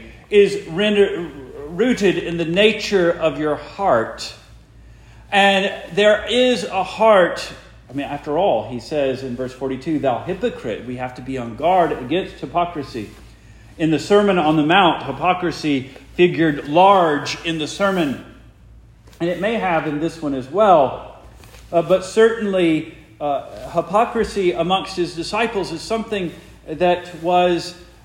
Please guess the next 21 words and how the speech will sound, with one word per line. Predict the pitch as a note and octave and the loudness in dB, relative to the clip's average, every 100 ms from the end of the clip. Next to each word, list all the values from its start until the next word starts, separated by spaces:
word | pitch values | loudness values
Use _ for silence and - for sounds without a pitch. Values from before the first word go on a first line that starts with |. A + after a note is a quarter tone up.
| - | -12
uh, | - D#3 - | -10 -8 -8
known | E3+ G#3 D4 D#4+ G#3+ | -4 2 4 4 4
to | E3+ | 0
be | E3+ E3 D#3 D#3 - | 2 2 2 0 -4
a, | - - - - - A#2 D3+ - | -16 -18 -18 -16 -14 -14 -14 -10
a, | D#3+ D#3 D3 | -8 -8 -6
a | |
danger | C#3+ E3+ G#3+ D#3 F3+ | 0 2 4 2 0
and | D3 | 0
a | |
possibility, | C#3 D3+ - C#3 G#3+ A#3 D#3+ B2 A2 - - - - - | -2 -6 -6 0 4 4 2 -2 -6 -12 -18 -20 -20 -8
uh, | D#3 D#3+ E3 E3 E3 D#3+ | 0 2 4 2 -2 -2
'cause | D#3+ - - | -4 -6 -6
Jesus | C#3 C#3+ C#3 | -2 -2 -2
brings | - C3+ A#2+ | -4 -4 -2
it | B2 | -2
up | D3 - | -2 -2
constantly | B2 C3+ - B2+ A#2+ | -4 -4 -6 -12 -10
to | G#2+ A#2+ | -10 -10
his | G#2+ | -10
disciples. | - A2+ G2+ - G3 | -12 -8 -8 -4 -6